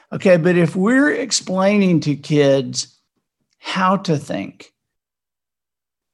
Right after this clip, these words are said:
which requires long conversations, that, that requires long conversations about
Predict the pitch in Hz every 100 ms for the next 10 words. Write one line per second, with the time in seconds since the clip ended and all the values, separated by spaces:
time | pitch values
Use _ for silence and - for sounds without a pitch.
0 | _ 175 170 165 156 - 175 160 135 131
1 | 143 180 180 160 156 151 135 139 131 175
2 | 196 226 - 107 95 - 143 147 165 220
3 | 226 220 175 135 120 175 277 294 185 202
4 | 214 175 139 - 185 190 160 127 135 147
5 | 147